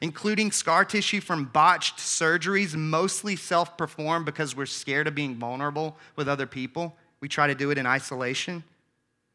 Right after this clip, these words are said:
All of that complication, he says, is the real you and the real me poised here at the crossroads of Proverbs nine. That is the unsimple you and me for whom an obvious choice can be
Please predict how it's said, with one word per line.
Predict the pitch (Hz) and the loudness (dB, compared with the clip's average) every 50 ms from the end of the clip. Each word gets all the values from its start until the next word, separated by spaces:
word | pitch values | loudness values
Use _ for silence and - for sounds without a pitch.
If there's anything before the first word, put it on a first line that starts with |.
| _ _ _ _ _ _ _ | _ _ _ _ _ _ _
All | - 117 160 190 202 208 | 0 2 2 4 4 2
of | 180 147 | 2 2
that | 143 131 123 117 117 117 - - | 2 4 4 4 2 0 -4 -10
complication, | - - 131 127 120 123 123 - - 120 110 107 - 117 110 | -10 -8 -6 -6 -6 -8 -10 -8 -8 -6 -6 -6 -8 -8 -10
he | 110 110 | -10 -10
says, | 107 - 107 107 110 101 | -10 -8 -8 -8 -8 -8
is | 107 110 107 | -10 -12 -12
the | 113 120 | -12 -12
real | 113 127 147 165 175 185 175 160 | -8 -6 -2 0 0 2 0 0
you | 127 117 110 107 107 104 107 - - - - - _ | -4 -6 -8 -8 -10 -12 -16 -18 -20 -20 -20 -12 _
and | 123 131 135 | -6 -4 -4
the | 131 127 | -4 -4
real | 127 135 143 156 160 156 | -4 -2 -2 0 0 0
me | 147 135 127 120 | -2 -2 -4 -6
poised | 110 - - 135 127 131 123 - - | -8 -10 -8 -6 -6 -4 -6 -6 -8
here | - 131 127 | -6 -6 -6
at | - | -6
the | - 117 | -8 -12
crossroads | - - 123 120 123 120 - - 117 117 123 117 113 113 | -8 -4 -2 -2 -2 -2 -4 -6 -6 -6 -6 -6 -6 -8
of | 117 104 - | -12 -16 -12
Proverbs | - - 113 113 117 113 120 113 107 110 107 113 | -6 -2 -2 -2 -2 -2 -4 -6 -6 -8 -10 -12
nine. | 113 110 107 104 104 104 104 101 98 _ _ _ _ _ _ _ _ _ _ _ _ _ _ - | -10 -8 -8 -8 -8 -8 -10 -14 -18 _ _ _ _ _ _ _ _ _ _ _ _ _ _ -20
That | - 127 120 135 143 156 160 135 107 87 - - - - - _ _ _ _ _ - | -14 -2 4 6 8 8 8 6 6 2 -2 -10 -16 -20 -20 _ _ _ _ _ -14
is | 127 123 120 | -12 -10 -8
the | 127 - - | -10 -8 -6
unsimple | 117 131 139 139 - - - 151 147 143 147 139 135 127 | -6 -4 -4 -4 -4 -4 -6 -6 -6 -6 -6 -8 -6 -6
you | 120 123 127 127 | -6 -6 -6 -4
and | 123 120 113 | -4 -6 -6
me | 110 110 107 | -6 -6 -8
for | 101 - 120 | -10 -10 -12
whom | 110 127 123 117 | -10 -8 -8 -8
an | 110 - - | -8 -4 -2
obvious | 120 123 131 123 131 127 120 - - | 0 0 0 0 -2 -6 -6 -8 -8
choice | - - - 113 110 107 - | -8 -10 -8 -8 -8 -10 -10
can | - - 117 | -12 -12 -12
be | 104 | -12